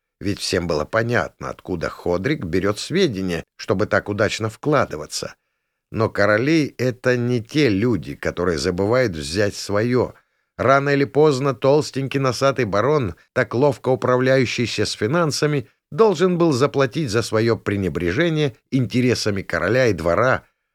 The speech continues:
ответить за игнорирование пожеланий, просьб и предложений вельмож, поступавших к нему годами,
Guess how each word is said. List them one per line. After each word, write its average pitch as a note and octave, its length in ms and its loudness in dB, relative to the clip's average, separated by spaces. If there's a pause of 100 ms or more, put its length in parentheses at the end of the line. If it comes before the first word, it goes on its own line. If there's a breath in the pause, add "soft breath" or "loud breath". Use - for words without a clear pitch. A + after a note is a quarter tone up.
(100)
ответить D#3 800 0
за F#2 240 0
игнорирование D3 760 2
пожеланий, C3 680 2
просьб A2 640 -2 (140)
и E3+ 100 4
предложений A2 800 0
вельмож, G#2+ 600 0 (180)
поступавших D#3+ 800 0
к - 60 -6
нему C#3 280 2
годами, A#2 720 2